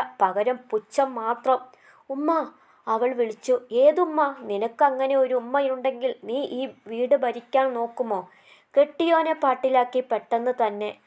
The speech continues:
ഇതിപ്പോ അമ്മോശനെയും ഇത്രയും വേഗം നിന്റെ വരുതിയിൽ ആക്കാൻ എന്ത് കൂടോത്രം ആടി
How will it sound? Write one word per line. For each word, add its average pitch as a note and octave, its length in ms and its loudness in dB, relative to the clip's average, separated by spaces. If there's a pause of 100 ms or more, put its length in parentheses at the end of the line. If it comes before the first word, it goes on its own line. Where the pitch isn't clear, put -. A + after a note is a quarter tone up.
(540)
ഇതിപ്പോ C4 460 0 (100)
അമ്മോശനെയും A3+ 800 -6 (100)
ഇത്രയും E4 500 2
വേഗം D4 320 4
നിന്റെ C4+ 260 0
വരുതിയിൽ B3 640 0 (140)
ആക്കാൻ G#3 400 -4
എന്ത് A#3+ 340 0
കൂടോത്രം A#3 680 0
ആടി G#3+ 280 -4